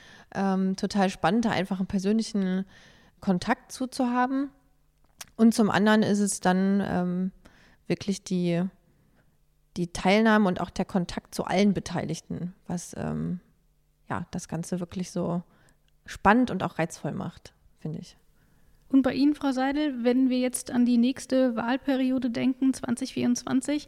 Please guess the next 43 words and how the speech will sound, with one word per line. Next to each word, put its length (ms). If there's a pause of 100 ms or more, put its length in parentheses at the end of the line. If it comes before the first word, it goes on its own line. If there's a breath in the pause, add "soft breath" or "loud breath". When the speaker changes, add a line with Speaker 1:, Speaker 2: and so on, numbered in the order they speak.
(320 loud breath)
Speaker 2:
was 180
würden 200
Sie 100
denn, 360
ähm, 420
den 240 (120)
Menschen 540 (140)
sagen, 320
die 100
vielleicht 380
jetzt 160
noch 140
ein 80
bisschen 260
hadern 260
und 80
sich 120
überlegen, 400
„Ja, 200
vielleicht 280
beim 100
nächsten 280
Mal 120
mache 220
ich's“, 160 (300 loud breath)
oder 140
vielleicht 360
noch 100
überhaupt 380
nicht 160
darüber 200
nachgedacht 540
haben, 320
was 160
ist 140
Ihre 200
Motivationsrede 1040 (260 loud breath)
für 160
unsere 300
zukünftigen 720
Schöffen 320
und 100
Schöffinnen? 440